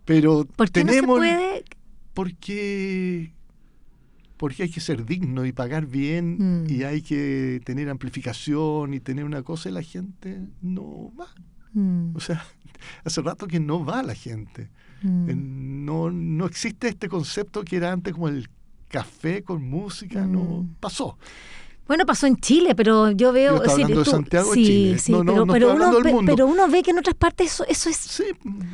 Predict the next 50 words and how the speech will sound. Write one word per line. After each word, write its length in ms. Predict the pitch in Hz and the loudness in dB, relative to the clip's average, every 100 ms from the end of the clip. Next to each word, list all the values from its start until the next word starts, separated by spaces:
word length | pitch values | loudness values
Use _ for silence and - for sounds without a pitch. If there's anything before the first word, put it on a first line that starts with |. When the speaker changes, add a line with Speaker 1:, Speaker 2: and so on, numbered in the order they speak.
| 180 | -6
Speaker 1:
es 120 | 185 | -4
bonito. 480 | 165 240 311 156 131 - - - | 0 0 0 -4 -6 -10 -20 -14
Yo 140 | - 170 | -4 -2
estaba 280 | 180 202 202 | -2 -4 -2
en 100 | 196 | -2
un 80 | |
restaurante 420 | 165 165 170 180 170 | -2 -2 -2 -2 -4
en 40 | |
Speaker 2:
Sigue 100 | - | -2
Speaker 1:
Valparaíso 300 | - 262 311 | -2 -2 -2
el 40 | - - | -2 -2
otro 40 | |
Speaker 2:
siendo, 200 | 320 294 | -2 -2
Speaker 1:
día, 60 | - 349 415 | 0 2 2
Speaker 2:
claro. 240 | 381 359 - | 2 -2 -4
Speaker 1:
a 60 | 175 | -2
la 80 | |
hora 120 | 175 180 | -2 0
del 80 | 165 | -2
almuerzo, 420 | 185 226 262 262 | -2 -6 -12 -12
y 100 | - | -8
apareció 400 | 156 127 135 - | -6 -8 -14 -12
un 100 | 156 | -10
guitarrista 640 | 143 139 123 147 - _ 175 | -10 -14 -14 -16 -18 _ -8
Speaker 2:
Listo. 320 | 277 330 - | -4 -4 -4
Speaker 1:
precioso, 640 | 135 185 - 127 95 - | -8 -10 -10 -12 -12 -20
precioso, 680 | - 139 120 - 147 - 151 151 | -14 -12 -12 -14 -14 -16 -18 -16
tocaba 380 | 135 165 151 139 | -16 -10 -8 -6
lindo. 500 | 151 160 147 151 160 - - - - - - - - _ - | -6 -6 -8 -12 -14 -8 -6 -6 -14 -20 -20 -20 -20 _ -12
Entonces 720 | 117 127 143 135 - 147 135 | -12 -8 -8 -8 -6 -6 -6
estaba 240 | 131 147 | -8 -8
con 120 | 143 139 | -8 -6
mi 100 | 123 | -8
mujer, 380 | 110 - 151 139 | -8 -10 -10 -10
le 60 | |
dije, 180 | 139 113 | -10 -12
"Grábalo", 400 | 98 117 151 160 | -12 -12 -10 -6
y 40 | 135 | -6
después 240 | 127 151 | -8 -10
le 60 | 139 | -8
preguntamos, 580 | 127 113 113 - 160 160 | -10 -12 -12 -8 -8 -6
porque 240 | 123 - | -10 -10
me 60 | 123 | -10
gustaría 380 | 113 143 196 208 | -8 -4 -2 -2
que 100 | 190 | -6
fuera 240 | 180 180 | -4 2
a 20 | |
tocar 200 | 220 214 | 4 6
Speaker 2:
Mm. 40 | |
Speaker 1:
al 40 | 196 | 2